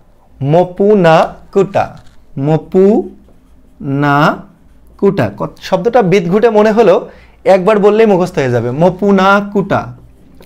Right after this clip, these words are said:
মপুনা কুটা। হুম, মপুনা কুটা, দ্রুত বলেন, মপুনা কুটা, মপুনা কুটা। আচ্ছা, তাহলে দেখেন মতে হচ্ছে মহানন্দা, মহানন্দা, আর পুতে হচ্ছে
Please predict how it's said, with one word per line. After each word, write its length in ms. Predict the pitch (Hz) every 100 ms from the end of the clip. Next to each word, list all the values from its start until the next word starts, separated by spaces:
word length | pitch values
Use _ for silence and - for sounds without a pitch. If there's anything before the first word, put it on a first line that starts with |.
| - - - 160
মপুনা 600 | 170 180 185 196 - -
কুটা। 400 | 160 127 98 - - - _ _ _ _ _ 190
হুম, 220 | 214 147
মপুনা 680 | 170 175 196 170 190 -
কুটা, 320 | - 139 104 104 - -
দ্রুত 200 | 160 185
বলেন, 260 | 156 123 - 131 151
মপুনা 500 | 165 196 190 185 214 -
কুটা, 400 | 202 202 127 - - _ -
মপুনা 480 | 156 175 185 185 226 -
কুটা। 280 | 143 117 95
আচ্ছা, 340 | 143 139 - 104
তাহলে 260 | 143 175
দেখেন 380 | 190 208 180 175 - - -
মতে 380 | 147 180 190 208
হচ্ছে 300 | 202 202 254
মহানন্দা, 880 | 175 165 147 190 165 139 123 101 - - - - _ _ - _ _ 127
মহানন্দা, 1400 | 151 143 175 233 - - 143 143 135 127 135 240 - - - - - -
আর 300 | 123 131 131 - - -
পুতে 320 | 202 202 214
হচ্ছে 260 | 208 208